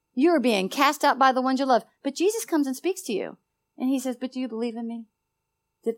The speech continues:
did I, did I heal those eyes?" And then you have to say what? Yes.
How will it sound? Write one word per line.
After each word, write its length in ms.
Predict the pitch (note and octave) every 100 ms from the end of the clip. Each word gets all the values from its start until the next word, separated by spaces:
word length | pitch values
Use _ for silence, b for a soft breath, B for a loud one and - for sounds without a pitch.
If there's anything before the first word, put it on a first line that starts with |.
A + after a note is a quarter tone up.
| -
did 160 | B3+ C4
I, 220 | C4 C4 _
did 140 | C4
I 300 | B3+ B3+ B3+ A#3+
heal 200 | A#3+ A#3
those 200 | A3 G#3+
eyes?" 400 | G#3+ G#3 G3 - _ _ _ _ _ _
And 120 | B3
then 80 | B3
you 80 | A#3
have 140 | A3+
to 60 | G#3+
say 200 | - F3+
what? 240 | - - _ _ _ _ _ _ _
Yes. 380 | G3+ F#3 F#3+